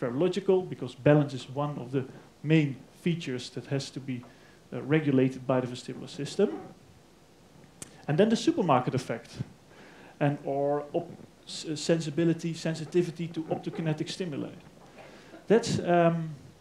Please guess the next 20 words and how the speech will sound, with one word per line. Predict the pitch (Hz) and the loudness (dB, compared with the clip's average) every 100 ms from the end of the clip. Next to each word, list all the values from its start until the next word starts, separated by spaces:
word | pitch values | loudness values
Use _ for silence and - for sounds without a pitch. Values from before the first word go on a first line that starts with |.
| - - - | -20 -20 -14
for | - 175 | -6 -2
instance, | 196 190 175 | -2 -4 -6
people | - 226 240 196 185 | 2 2 4 0 -2
often | 202 247 - 175 147 139 | -2 -4 -2 -2 -2 -6
say | - 202 208 | -2 0 0
due | 139 185 202 | -2 -6 -6
to, | 165 139 - - - | -4 -6 -6 -16 -20
for | - 151 139 | -4 -4 4
instance, | 185 254 - - 127 117 - - | 6 6 4 0 -2 -2 -10 -10
but | 143 139 - - | -12 -12 -20 -8
the | 135 123 | -4 -4
visual, | - 156 151 135 131 123 - - - - | -2 -2 -2 -4 -6 -8 -14 -20 -12 -4
uh, | 131 123 | -2 -2
vestibular | 120 131 - 135 127 | -4 -8 -6 -4 -6
mismatch, | 120 143 - 151 156 156 - | -6 -6 -2 2 2 0 -10
but | 131 | -10
it | 131 | -6
can | 131 131 | -6 -4
also | 165 175 127 | -6 -6 -8
be | 139 127 | -6 -6